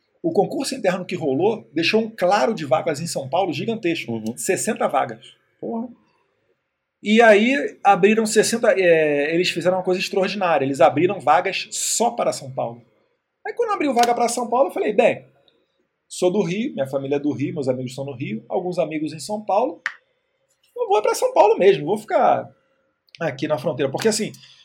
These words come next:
Speaker 1: normalmente as pessoas que ficam na fronteira é porque na Polícia Federal você ganha quatro pontos por dia que você fica na fronteira.
Speaker 2: Uhum.
Speaker 1: E se você ficar em cidades bem estruturadas, como São Paulo, Rio de Janeiro, Santa Catarina, Florianópolis,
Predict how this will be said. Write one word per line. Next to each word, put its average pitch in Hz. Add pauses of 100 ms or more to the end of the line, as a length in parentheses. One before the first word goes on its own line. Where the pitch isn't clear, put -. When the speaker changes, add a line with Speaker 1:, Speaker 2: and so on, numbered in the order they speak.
(160)
Speaker 1:
normalmente 226
as -
pessoas 190
que 160
ficam 190
na 160
fronteira 143
é -
porque 135 (300)
na 175
Polícia 196
Federal 165
você 151
ganha 175
quatro 220
pontos 180
por -
dia 151 (300)
que -
você 170
fica -
na 214
fronteira. 147 (320)
Speaker 2:
Uhum. 110
Speaker 1:
E 180
se -
você 269
ficar 233
em 226
cidades 160
bem 170
estruturadas, 151
como 160
São 262
Paulo, 220
Rio 139
de 135
Janeiro, 139
Santa 135
Catarina, 127
Florianópolis, 135